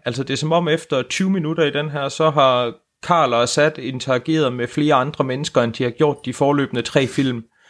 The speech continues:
Øhm, og jeg, jeg synes, de former-, formår at dosere elementerne rigtigt, så det for første gang rigtig fungerer med de her særskilte tidslinjer, som de jo kører i, hvor man ofte, øh, følger en, en nutid omkring forbrydelsen, og så den nutid, hvor Carl og Assad i,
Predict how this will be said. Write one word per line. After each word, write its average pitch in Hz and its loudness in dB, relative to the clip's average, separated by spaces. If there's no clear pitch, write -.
Øhm, 123 0
og 135 0
jeg, 135 2
jeg 135 0
synes, 180 2
de 139 -4
former-, 151 -2
formår 156 4
at 123 0
dosere 196 2
elementerne 143 0
rigtigt, 143 -2
så 135 -4
det 131 -4
for 147 -4
første 175 -2
gang 151 0
rigtig 185 -2
fungerer 151 0
med 127 -4
de 135 -10
her 139 4
særskilte 151 2
tidslinjer, 135 0
som 127 -4
de 123 -6
jo 127 0
kører 147 2
i, 139 0
hvor 123 -2
man 120 0
ofte, 127 -2
øh, 117 0
følger 139 2
en, 127 -2
en 127 -2
nutid 147 2
omkring 156 2
forbrydelsen, 131 2
og 110 -4
så 127 0
den 127 0
nutid, 131 -2
hvor 104 -4
Carl 123 2
og 104 0
Assad 117 -2
i, 113 -4